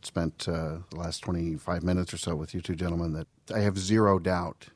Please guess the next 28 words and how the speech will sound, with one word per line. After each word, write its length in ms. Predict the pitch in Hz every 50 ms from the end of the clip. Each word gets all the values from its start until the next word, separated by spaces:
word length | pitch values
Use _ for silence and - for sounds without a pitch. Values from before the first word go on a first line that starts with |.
| - -
uh, 220 | 92 92 87 90
that 200 | 85 87 92 -
whatever 320 | - 95 95 107 120 110 113
you 360 | 98 85 85 85 82 82 82
decide 440 | - 92 85 - - 95 90 87 78 -
to 60 | 80
do, 240 | 80 85 80 71 65
you 160 | 80 87 85
will 240 | 82 85 82 85 76
be 300 | - 92 92 85 85 85
of, 240 | 85 82 85 82 - -
uh, 140 | 90 87 87
you 160 | 80 - 98
will 100 | 101 104
be 120 | 95 101 95
of 120 | 92 82 -
great 200 | 90 87 85 -
service. 440 | - - - - 53 - - - - _ _ - - - - - - - _ _ -
Uh, 180 | 92 82 80
whether 320 | 80 - 76 87 78 85 82
that's, 420 | 80 87 85 85 - - - -
uh, 400 | - 85 82 80 78 80 82 80 - - -
on 160 | - 92 87
the, 420 | 85 85 80 80 80 80 78 - - -
on 140 | 90 92 90
the 140 | 87 - -
innovation 580 | 104 101 90 82 95 98 95 - - 92 92
side, 600 | 87 - - 95 90 90 87 87 87 85 82 78